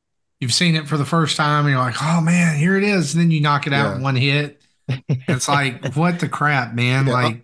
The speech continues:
Speaker 2: I, I, I have a Talonflame as my lead. And, uh, even though the game wants me to get rid of it, uh, I, I've been keeping Peck, which is, like, the lowest attack flying move,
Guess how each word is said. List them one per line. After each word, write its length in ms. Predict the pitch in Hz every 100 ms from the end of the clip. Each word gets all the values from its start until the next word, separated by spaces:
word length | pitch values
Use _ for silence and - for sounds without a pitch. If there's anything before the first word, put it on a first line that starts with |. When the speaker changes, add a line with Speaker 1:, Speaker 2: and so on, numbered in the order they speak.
| -
Speaker 2:
I, 100 | 160
I, 400 | - _ _ 156
I 20 |
have 80 | 160
a 80 | 147
Talonflame 760 | - 139 139 147 135 117 107 104
as 120 | 101
my 160 | 104
lead. 580 | 95 101 110 104 85 85 _ _ -
And, 320 | 120 104 101
uh, 280 | 113 113 120 _
even 280 | 139 123 120
though 280 | 113 110 107
the 80 | 104
game 320 | 117 110 107
wants 240 | 113 -
me 120 | 113
to 120 | 101 95
get 180 | 107
rid 120 | 101 101
of 120 | 107
it, 140 | 131 - _ _ _ _ _ -
uh, 300 | 110 101 98
I, 360 | 110 107 110
I've 60 | 110
been 120 | 107
keeping 380 | - 120 110 101
Peck, 340 | - 104 110 - -
which 160 | 104
is, 100 | 104
like, 200 | 104 98
the 80 | 101
lowest 880 | 92 90 98 104 104 104 - - - -
attack 540 | 110 - 107 107 - - -
flying 420 | - 104 101 104
move, 380 | 110 117 143